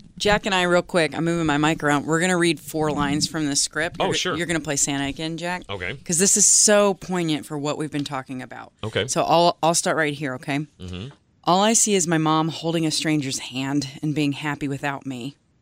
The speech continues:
Speaker 2: Is she happy without you if she reaches out to you? Clearly, she's still missing a piece.
Speaker 1: "I don't know how to see what you do.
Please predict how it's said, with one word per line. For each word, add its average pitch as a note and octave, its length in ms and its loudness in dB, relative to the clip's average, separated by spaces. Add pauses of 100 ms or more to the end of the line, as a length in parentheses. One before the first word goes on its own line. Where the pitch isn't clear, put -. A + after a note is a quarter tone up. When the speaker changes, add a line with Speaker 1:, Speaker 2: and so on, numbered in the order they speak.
(500)
Speaker 2:
Is F2 100 -4
she F2 220 -2
happy F2+ 320 -2
without F2 480 -2
you G2 200 -6
if F2+ 160 -6
she F2+ 440 -4
reaches G2 440 -4
out G2 220 0
to A2 140 -2
you? C#3+ 340 -6
Clearly, G2 400 -2
she's F2+ 300 -4 (180)
still G2 400 -2
missing F#2 340 -2
a D#2+ 40 -6
piece. - 640 -10
Speaker 1:
"I E3 60 -10
don't A#3 160 -4
know A#3 140 -2
how A#3 120 -2
to G#3+ 80 -4
see B3 300 0
what G#3+ 160 -2
you D#3 100 -8
do. D3 400 -8